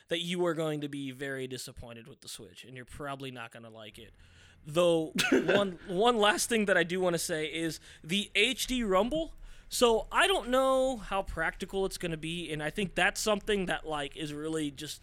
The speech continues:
Speaker 1: straight up gimmicky, but I will say it is one hell of a gimmick, the, in the one two switch, they show the, the game where, you know, you have to guess how many, uh, like, little, little spheres are in the, the box,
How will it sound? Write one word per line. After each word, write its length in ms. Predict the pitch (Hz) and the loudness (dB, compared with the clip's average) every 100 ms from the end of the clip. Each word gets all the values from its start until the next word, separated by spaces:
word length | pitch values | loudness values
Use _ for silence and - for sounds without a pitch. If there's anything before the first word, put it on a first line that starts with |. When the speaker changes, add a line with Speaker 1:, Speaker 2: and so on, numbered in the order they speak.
| - | -14
Speaker 1:
straight 240 | - 185 | -6 -4
up 140 | 180 147 | -4 -4
gimmicky, 420 | 180 208 262 262 - - - - | -2 -2 -2 -4 -8 -20 -10 0
but 100 | 202 | 4
I 80 | |
will 160 | 214 214 | 6 6
say 340 | 202 214 208 208 | 2 2 2 2
it 200 | 196 190 | 4 4
is 180 | 180 | 4
one 600 | 165 156 185 185 185 190 - _ - | 2 -2 2 2 0 -4 -10 _ -16
hell 500 | - 180 165 151 139 | -4 2 2 2 -2
of 180 | 143 | -6
a 80 | 143 | -6
gimmick, 540 | 131 139 123 110 - - - - - _ | -8 -6 -8 -10 -20 -20 -20 -20 -20 _
the, 600 | 160 196 202 180 165 156 - - | 0 4 6 4 4 0 -8 -2
in 160 | 196 208 | 2 4
the 80 | |
one 200 | 202 233 262 | 4 2 2
two 160 | 254 | 0
switch, 420 | - 226 185 - | 0 0 0 0
they 100 | - | -2
show 320 | 165 - 202 196 | -2 2 4 4
the, 160 | 185 160 | 2 -4
the 80 | 165 | -6
game 380 | 160 170 170 160 | -2 0 0 0
where, 200 | 160 156 | 0 0
you 160 | 151 | -2
know, 100 | 156 | -2
you 140 | 147 160 | -2 0
have 200 | 175 - | -2 -2
to 80 | 156 | -6
guess 300 | 147 143 - | -6 -6 -6
how 160 | 151 | -8
many, 320 | 147 151 147 131 - - _ | -6 -6 -8 -10 -18 -20 _
uh, 340 | - 156 147 139 | -4 0 0 -2
like, 200 | 151 147 | -4 -2
little, 400 | 180 175 170 156 | 0 2 2 0
little 220 | 165 165 151 | 0 0 0
spheres 460 | - 175 160 151 | -2 -2 -2 -2
are 100 | 143 | -4
in 220 | 127 151 147 | -4 -4 -4
the, 320 | 139 135 127 | -4 -6 -6
the 120 | 151 | -4
box, 460 | 170 143 - - | -2 -2 -6 -10